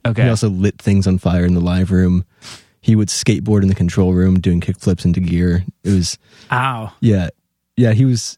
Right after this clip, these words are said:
Speaker 2: he was a champ.
Speaker 1: Was it Lil Wayne?
Speaker 2: No.
Speaker 1: Okay, that's my only guess.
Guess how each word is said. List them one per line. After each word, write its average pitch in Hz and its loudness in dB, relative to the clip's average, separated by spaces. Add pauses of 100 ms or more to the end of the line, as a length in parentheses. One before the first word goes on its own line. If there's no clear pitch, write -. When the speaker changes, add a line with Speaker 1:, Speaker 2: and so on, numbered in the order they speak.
Speaker 2:
he 120 2
was 123 2
a 95 -4
champ. 113 -2 (120)
Speaker 1:
Was 120 -2
it 123 -4
Lil 113 -4
Wayne? 95 -6
Speaker 2:
No. 104 2 (180)
Speaker 1:
Okay, - -2
that's 233 -2
my 131 -2
only 117 -2
guess. 95 -6